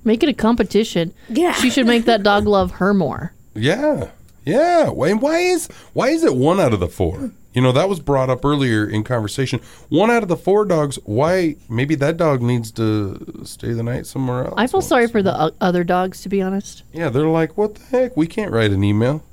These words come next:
Speaker 3: You know, when they got the
Speaker 1: <laughs>
Speaker 3: paws.
Speaker 1: So, so what is the conclusion here? What do we tell Stephanie?
Speaker 3: <laughs> She's like normal women, and she crazy.
Speaker 1: Stephanie,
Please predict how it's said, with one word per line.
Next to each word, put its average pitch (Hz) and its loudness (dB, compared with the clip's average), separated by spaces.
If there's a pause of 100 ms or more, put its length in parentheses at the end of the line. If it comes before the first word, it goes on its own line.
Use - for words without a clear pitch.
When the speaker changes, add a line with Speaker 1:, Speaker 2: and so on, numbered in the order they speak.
(180)
Speaker 3:
You 220 2
know, - 4
when 175 4
they - 2
got 131 0
the - -2
Speaker 1:
<laughs> 113 -4
Speaker 3:
paws. 131 0 (280)
Speaker 1:
So, 247 2
so 240 0
what 262 0
is 277 0
the 233 2
conclusion 202 2
here? 165 0 (200)
What 214 2
do 233 4
we 247 2
tell 226 0
Stephanie? 165 0 (920)
Speaker 3:
<laughs> 311 -8
She's 107 -4
like 120 0
normal 120 4
women, 123 2 (140)
and 110 -2
she 139 -6
crazy. 170 -4 (440)
Speaker 1:
Stephanie, 247 2